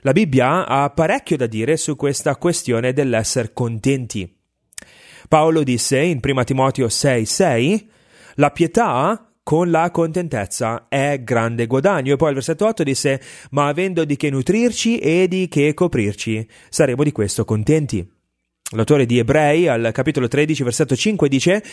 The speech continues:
"Siate contenti delle cose che avete, perché Dio stesso ha detto: 'Non ti lascerò e non ti abbandonerò.'" La Bibbia quindi non solamente identifica la contentezza come una virtù,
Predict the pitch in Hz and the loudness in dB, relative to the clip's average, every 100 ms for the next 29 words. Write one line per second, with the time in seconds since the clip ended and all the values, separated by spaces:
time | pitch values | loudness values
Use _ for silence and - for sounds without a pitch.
0 | - - - 196 196 180 170 156 202 233 | -20 -12 -2 0 0 -2 -2 0 0 0
1 | 226 226 165 156 170 175 170 170 156 139 | -2 0 0 0 0 -2 -2 -4 -2 0
2 | 202 233 127 120 170 - - - 147 - | 0 0 0 0 -2 -6 -20 -6 -2 0
3 | 139 165 233 240 - 180 180 - 208 139 | 0 0 2 2 2 0 0 0 0 0
4 | 131 - 143 151 208 208 190 180 - 156 | 0 0 -2 0 0 0 0 0 0 0
5 | 113 120 123 131 117 113 110 113 101 101 | 0 -2 -2 -4 -4 -10 -8 -8 -6 -6
6 | 104 101 101 107 147 135 92 - _ _ | -6 -6 -6 -2 0 -2 -6 -14 _ _
7 | _ _ _ _ _ - - - 175 220 | _ _ _ _ _ -16 -14 0 2 2
8 | 196 156 175 156 156 170 285 262 175 156 | 2 2 0 0 -2 -2 -4 -2 -2 0
9 | 185 160 143 151 151 - 269 196 151 139 | -2 -2 0 0 -2 0 0 2 0 0
10 | 143 131 139 127 143 139 131 135 123 120 | -2 -2 -2 -2 -2 -2 -4 -2 0 0
11 | 110 254 226 131 214 | 2 2 4 4 2